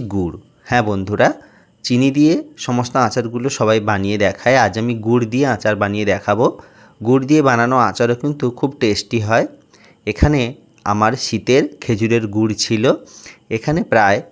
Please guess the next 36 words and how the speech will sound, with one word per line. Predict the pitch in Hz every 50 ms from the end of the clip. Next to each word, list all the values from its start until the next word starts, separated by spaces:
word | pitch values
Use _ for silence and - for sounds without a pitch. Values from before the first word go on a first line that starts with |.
| _ -
দু | 98 113
কেজি | 110 - 127 127 120 139 135
আমের | 117 104 104 107 107 98
জন্য | 107 110 104 104 107 123 170 269 - - - _ _ _ _ _ _ _ _ _ _ _ _ _ _ _
ছশো | - - - 117 110 - - - 131
গ্রাম | 123 131 131 135 143 143 135
মতো | 117 107 101 - 135 160 370 392 - - _
আমি | - 101 101 101 117 147 - - - - 123 98
গুড় | 98 107 127 143
ব্যবহার | 160 120 98 90 90 95 92 87
করেছি। | - 90 87 85 90 85 - - 82 80 87 - _ _ _ _ _ -
আমেরটা | 101 104 110 123 131 147 143 143 - - _ _ _ _ _ _ _ _ _ _ _ _ - 127 131
যদি | 127 139 139 151 147
খুব | 147 - 147 127 135
বেশি | 139 143 156
টক | 147 147 139 123 113 98
হয়, | 87 113 120 135
তাহলে | - - 123 120 117 117
গুড়ের | 110 110 107 110 110
পরিমাণটা | 110 - 117 113 117 120 123 123 -
একটু | 147 147 147 - -
বেশিই | 143 127 101 92 - - 101 92 92
লাগবে। | 92 87 85 82 87 85 82 - _ _ _ _ _ _ _ _ _ -
বন্ধুরা, | 107 110 117 117 135 160 147
আজকের | 127 107 107 107 123 123 131
আমি | 143 143
কিন্তু | 165 160 147 165
খুব | - - 170 139 123 117
বেশি | 113 - - 135
মশলাদার | 127 113 104 - - - 120 113 123 131 127
আচার | 117 104 - - 110
বানাবো | 98 95 95 95 92 92 87 98
না, | 98 104 123 180 - - - _ _ - _ _ _
আজ | - 95 95 92
বানাতে | 104 113 113 117 117 - 135
চলেছি | 123 143 139 143 165 160 - -